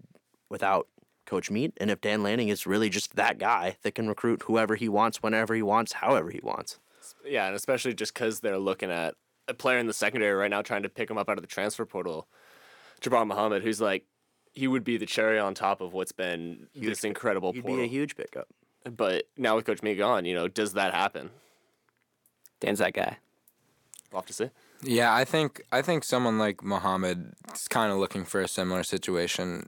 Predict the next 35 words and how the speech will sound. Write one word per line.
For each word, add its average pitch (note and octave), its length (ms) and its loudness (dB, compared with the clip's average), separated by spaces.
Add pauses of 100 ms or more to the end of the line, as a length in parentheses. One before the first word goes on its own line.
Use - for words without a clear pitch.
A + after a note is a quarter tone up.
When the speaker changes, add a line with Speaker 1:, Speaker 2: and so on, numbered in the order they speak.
Speaker 4:
as F2+ 180 -4
Washington, G2 600 0
and F2+ 120 0
I, F2 280 0
and E2 500 -2 (140)
I F#2+ 100 -4
think F2+ 320 -8 (300)
Oregon F2 420 -2
is D#2+ 160 -6
that. E2 420 0 (280)
But G2+ 240 4 (580)
I B2 140 6
think C3 200 2 (140)
back C3 240 2
to D#3 100 0
the C3+ 80 2
point A2 320 0
of, F#2+ 160 -2 (240)
uh, F2+ 160 2
Coach F#2+ 360 -2
Meat, F2+ 340 0
I G2 100 4
think, G2+ 380 0 (1700)
I A2+ 120 4
think B2+ 220 2
that G#2 320 4 (520)
is, G2 260 -2
it G#2 240 0
could G2 220 -2
really F#2 260 0
affect F#2+ 380 -2 (280)
Oregon, A#2 460 2
but G#2 120 4
it G2+ 120 4
also F#2 500 2